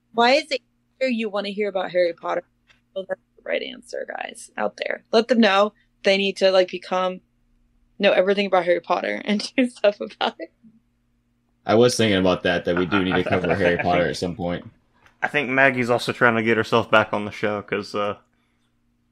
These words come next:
Speaker 3: she, she's
Speaker 2: Well,
Speaker 3: the,
Speaker 2: we gotta
Speaker 3: she's
Speaker 2: see
Speaker 3: the
Speaker 2: how this
Speaker 3: Harry,
Speaker 2: does.
Speaker 3: she's the Harry Potter expert that we know, so.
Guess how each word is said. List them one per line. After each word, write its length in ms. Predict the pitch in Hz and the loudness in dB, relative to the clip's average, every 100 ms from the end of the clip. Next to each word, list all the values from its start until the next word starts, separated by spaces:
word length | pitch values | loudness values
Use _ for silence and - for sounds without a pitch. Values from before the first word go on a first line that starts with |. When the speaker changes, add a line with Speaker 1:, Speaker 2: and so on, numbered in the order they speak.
| _ _ - | _ _ -6
Speaker 3:
she, 220 | 120 - | -2 0
she's 80 | 113 | 4
Speaker 2:
Well, 160 | 120 | 4
Speaker 3:
the, 60 | 117 | 4
Speaker 2:
we 80 | 113 | 2
gotta 180 | 151 156 | 4 4
Speaker 3:
she's 100 | 135 | 4
Speaker 2:
see 60 | |
Speaker 3:
the 60 | 143 | 4
Speaker 2:
how 40 | 117 | 6
this 220 | 120 117 | 6 6
Speaker 3:
Harry, 120 | 107 | 2
Speaker 2:
does. 200 | 98 - | 0 0
Speaker 3:
she's 240 | - 202 | 4 4
the 80 | 196 | 6
Harry 220 | 185 185 | 8 8
Potter 320 | 170 156 151 123 | 10 8 10 8
expert 460 | 120 - 123 - | 6 2 -2 0
that 200 | 113 110 | 0 0
we 120 | 117 | -2
know, 240 | 107 104 107 | -2 -2 -4
so. 320 | - 104 | -8 -10